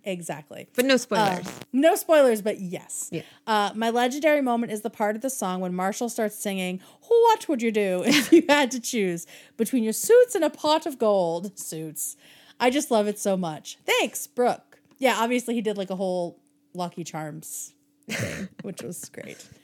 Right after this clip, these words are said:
Speaker 1: Inspired choice, Marshall.
Speaker 2: I love it. Uh,
Speaker 1: Okay.
Speaker 2: our last legendary moment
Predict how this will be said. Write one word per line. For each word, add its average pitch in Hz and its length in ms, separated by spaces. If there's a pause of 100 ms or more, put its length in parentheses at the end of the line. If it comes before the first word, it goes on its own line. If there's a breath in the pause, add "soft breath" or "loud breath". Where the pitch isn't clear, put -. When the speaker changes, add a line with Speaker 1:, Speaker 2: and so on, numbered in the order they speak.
(460 soft breath)
Speaker 1:
Inspired 226 640
choice, 160 420
Marshall. 156 460 (140)
Speaker 2:
I 262 40
love 214 240
it. 208 180 (920 soft breath)
Uh, 247 400
Speaker 1:
Okay. 247 100
Speaker 2:
our 277 120
last 262 720
legendary 202 580
moment 170 580